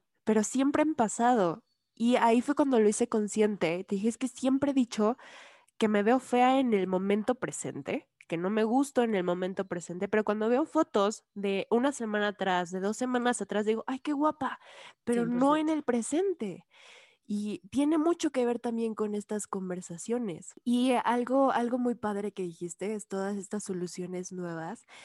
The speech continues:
Speaker 1: y todos estos nuevos hábitos que han sacado expertos acerca de,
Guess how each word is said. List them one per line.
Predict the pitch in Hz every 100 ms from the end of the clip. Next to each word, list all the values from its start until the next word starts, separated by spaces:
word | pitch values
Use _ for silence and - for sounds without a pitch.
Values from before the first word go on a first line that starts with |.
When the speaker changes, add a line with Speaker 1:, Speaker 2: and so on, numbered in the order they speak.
| - -
Speaker 1:
y | - 208
todos | 214 208 220
estos | 202 202 196
nuevos | 196 190 190 170
hábitos | 165 165 196 269 -
que | - 180
han | 175
sacado | 180 196 - 180 185 175 170 165
expertos | 180 - - 185 - 190 -
acerca | 165 180 175 185 180
de, | 190 -